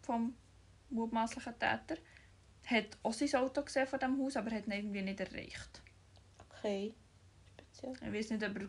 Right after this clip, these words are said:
Speaker 1: geläutet hat und er ist nicht aufgetan. Er hat ihn auch telefonisch nicht erreicht.
Speaker 2: Ja.
Speaker 1: Ja. Ähm,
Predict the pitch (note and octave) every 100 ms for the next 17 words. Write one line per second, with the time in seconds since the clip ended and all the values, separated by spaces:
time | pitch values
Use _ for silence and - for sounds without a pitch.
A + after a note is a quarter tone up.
0 | - A#3 B3 - A#3 A#3+ A3+ G#3 G3+ G3
1 | A3 G#3 G#3 G#3 B3 - - B3+ B3 A#3
2 | - - - - G#3+ G3+ - G3 G3+ G3+
3 | F#3+ G3 G3+ G#3+ A3 F#3+ G3 F#3+ E3+ -
4 | - - - A3+ - - - - - -
5 | F#3+ E3+ C#3+ - - - - - - -
6 | - - - - G#3 G#3 G#3 G#3 G3+ G3+